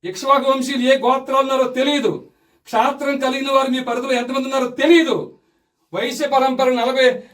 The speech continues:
ఏదైతే నలభై నాలుగో శ్లోకంలో చెప్పిన వైశ్యులు కృషి గోరక్ష వాణిజ్యం మీ ఆలయ పరిధిలో ఎంతమంది ఉన్నారో తెలియదు. అన్ని మత ప్రార్థనా మందిరాల్లో బోధిస్తున్నారు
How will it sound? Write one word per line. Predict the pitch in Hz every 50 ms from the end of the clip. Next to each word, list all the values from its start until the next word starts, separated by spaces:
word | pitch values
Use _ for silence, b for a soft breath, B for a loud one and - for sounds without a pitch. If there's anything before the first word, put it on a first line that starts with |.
| B B _
ఏదైతే | 196 226 247 247 254 254 254 254
నలభై | 247 240 247 254 254
నాలుగో | 254 247 240 247 247 254 254
శ్లోకంలో | 247 247 254 247 247 247 254 247
చెప్పిన | 240 254 - - 226 240
వైశ్యులు | 226 233 247 240 240 247 -
కృషి | - 240 226 214 247 240
గోరక్ష | 247 247 247 - -
వాణిజ్యం | 254 247 240 233 240 240 190 196 247 240 240 B B B B B -
మీ | 202 247 240
ఆలయ | 220 214 233 247 262 247
పరిధిలో | - 233 233 247 247 254
ఎంతమంది | 254 233 226 240 247 262
ఉన్నారో | 262 262 262 262 240
తెలియదు. | - - 254 277 302 320 302 285 233 180 151 - b b b b b b b b b -
అన్ని | - 220 247 269 285
మత | 277 277 277 277 285 -
ప్రార్థనా | 254 247 247 254 262 262 262 269 269 269
మందిరాల్లో | 254 254 254 254 262 262 269 285 277
బోధిస్తున్నారు | 196 247 262 285 294 277 233 - 294 277 277 269 254 - - -